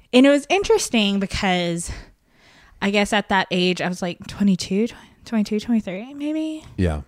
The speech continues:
Speaker 1: And I guess, like, it, what, it said a lot about men. Like, and I understand that, like, men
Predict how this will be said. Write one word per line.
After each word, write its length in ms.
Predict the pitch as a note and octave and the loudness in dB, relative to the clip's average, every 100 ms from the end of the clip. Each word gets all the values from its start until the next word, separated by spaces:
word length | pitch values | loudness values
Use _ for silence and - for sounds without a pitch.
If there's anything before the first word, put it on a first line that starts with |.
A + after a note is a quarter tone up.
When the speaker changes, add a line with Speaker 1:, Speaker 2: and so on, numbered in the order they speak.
| - | -2
Speaker 1:
And 460 | G#3+ G#3 G3 F#3+ - - - - - - _ _ _ _ - | 2 4 2 0 -4 -14 -20 -20 -20 -20 _ _ _ _ -4
I 100 | G3+ | 0
guess, 400 | G#3+ G#3 G#3 - | 2 2 0 -2
like, 480 | G3 F3 - - - - - _ _ _ _ _ - | -4 -4 -6 -14 -20 -20 -20 _ _ _ _ _ 0
it, 280 | G3 G#3 G#3 - _ _ _ _ - - - | 6 6 4 -6 _ _ _ _ -20 -20 -18
what, 360 | - B3 C4+ - A#3 _ _ _ - - | -4 2 2 0 -16 _ _ _ -16 -4
it 540 | C4+ E4+ F4+ E4+ - - | 4 6 6 2 -6 -18
said 460 | - - - E4+ A4+ A4+ | -20 -8 4 6 6 6
a 40 | |
lot 300 | B3 F#3+ F#3 | 4 4 4
about 380 | F#3 F3 E3 F3 | 2 2 0 0
men. 600 | A#3 G4+ F4 B2+ C3 C4 - - - - - | 0 2 2 0 -4 -8 -10 -20 -20 -20 -4
Like, 140 | C4+ E4 | 0 2
and 100 | F4+ | 2
I 120 | F#4 | 2
understand 500 | F#4+ - B3 A3 A3 | 2 0 0 2 2
that, 160 | A#3 | 0
like, 240 | G3+ F#3 - - - - | 0 -2 -4 -16 -10 0
men 600 | G#3 G#3+ G#3+ G#3+ G#3 | 4 6 6 6 4